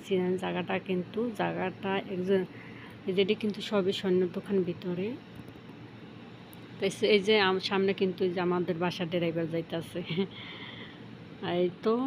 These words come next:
মার্কেটে একটু দেখাইলাম আর কি। আর এটা আমি ছিলাম না, ভিডিও করে আনছে, তাই আপনাদের কাছে শেয়ার করলাম।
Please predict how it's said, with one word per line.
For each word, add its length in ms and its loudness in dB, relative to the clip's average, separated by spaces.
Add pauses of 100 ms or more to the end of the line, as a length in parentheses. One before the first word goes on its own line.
(480)
মার্কেটে 420 2
একটু 260 -2
দেখাইলাম 440 4
আর 100 -2 (100)
কি। 140 0 (140)
আর 200 4 (100)
এটা 360 -2
আমি 180 4
ছিলাম 360 0
না, 120 0 (100)
ভিডিও 260 0
করে 180 -4
আনছে, 340 -2
তাই 180 -2
আপনাদের 340 -4
কাছে 280 -8
শেয়ার 260 0
করলাম। 300 4